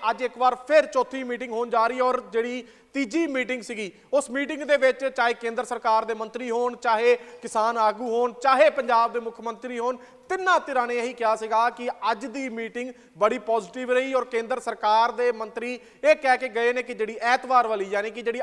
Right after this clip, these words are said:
ਅੱਜ ਦੀ ਬੈਠਕ ਹੈ, ਉਹਦੇ ਵਿੱਚ ਕੁਛ ਨਾ ਕੁਛ ਹੱਲ ਜ਼ਰੂਰ ਨਿਕਲੇਗਾ। ਤਾਂ ਹੀ ਇਸੇ ਕਰਕੇ ਅੱਜ ਦੀ ਮੀਟਿੰਗ ਤੇ ਬਹੁਤ ਜ਼ਿਆਦਾ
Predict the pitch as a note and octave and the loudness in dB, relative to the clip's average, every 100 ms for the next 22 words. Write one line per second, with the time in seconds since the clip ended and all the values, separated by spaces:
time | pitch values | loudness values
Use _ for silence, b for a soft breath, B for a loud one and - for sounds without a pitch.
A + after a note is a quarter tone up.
0 | - C#4 D4 D4 G#3+ A3+ A3 A#3 B3 C4+ | 0 0 0 -6 0 0 0 -4 0 0
1 | C4 - D4+ D#4+ E4 C4+ C4 B3+ B3 B3 | -2 -2 2 4 4 2 0 -4 -6 -4
2 | B3 B3 A#3+ G#3 A3 A#3 C4 B B D#3+ | -4 -4 -4 -2 0 2 0 B B -6
3 | A#3+ E4+ C#4+ C4 B3 A#3+ G#3+ G3 C#4+ E4+ | 2 2 2 -2 -2 2 0 2 2 2
4 | E4 C#4+ D4 D4 C4+ B3 C4+ C#4 C4 B | 0 -2 -4 0 0 2 2 2 2 B
5 | - B3+ A3+ A#3+ C#4+ A#3+ B3+ B3+ B3 C4 | 0 0 0 -6 -6 -6 -6 -8 -6 -4
6 | B3 F#3+ A3 A#3+ A#3+ A3+ A#3 A#3+ A#3+ | -4 0 0 0 0 0 4 4 2